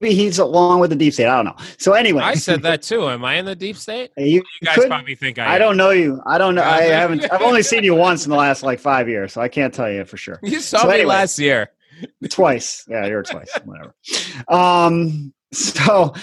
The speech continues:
Speaker 1: so it hits China h-, hard. It's going to fuck up China's economy. But it doesn't end there. If whatever fucks up China's economy will eventually trickle to the U S.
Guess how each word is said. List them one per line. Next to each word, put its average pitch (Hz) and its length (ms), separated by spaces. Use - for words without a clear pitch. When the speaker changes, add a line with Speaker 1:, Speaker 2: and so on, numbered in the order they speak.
Speaker 1:
so 185 180
it 170 80
hits 240 240
China 196 300
h-, - 320
hard. 113 520
It's 156 180
going 180 260
to 135 60
fuck 160 280
up 139 140
China's 123 360
economy. 165 600
But 233 360
it 165 180
doesn't 180 280
end 156 280
there. 135 380
If 151 160
whatever 196 460
fucks - 320
up 151 120
China's 196 380
economy 120 400
will 131 260
eventually 175 480
trickle 151 380
to - 180
the 113 120
U 117 280
S. - 420